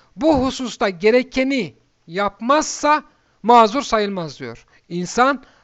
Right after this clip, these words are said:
hakkı bilme imkanına sahip olur da bu hususta gerekeni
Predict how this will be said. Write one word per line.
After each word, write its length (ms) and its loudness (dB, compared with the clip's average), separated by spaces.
hakkı 500 -4
bilme 260 0
imkanına 460 -4
sahip 380 -6
olur 300 -2
da 180 -6
bu 280 -2
hususta 560 -6
gerekeni 680 -2